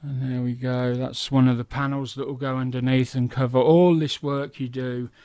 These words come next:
on the, uh, suspension and steering. We'll get, uh, one of these panels covered over it, so nobody will ever see it. Um, it's so annoying that, uh, you do all this work and then it gets covered up.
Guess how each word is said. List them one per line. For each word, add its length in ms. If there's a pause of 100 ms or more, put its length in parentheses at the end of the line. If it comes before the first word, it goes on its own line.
(320)
on 320
the, 520
uh, 680
suspension 1080
and 160
steering. 680 (360)
We'll 320
get, 520
uh, 220
one 220
of 80
these 240
panels 720 (380)
covered 320
over 300
it, 120
so 200
nobody 400
will 160
ever 180
see 340
it. 180 (680)
Um, 480
it's 240
so 540
annoying 840 (500)
that, 440
uh, 500
you 220
do 200
all 200
this 260
work 380
and 120
then 140
it 80
gets 240
covered 320
up. 260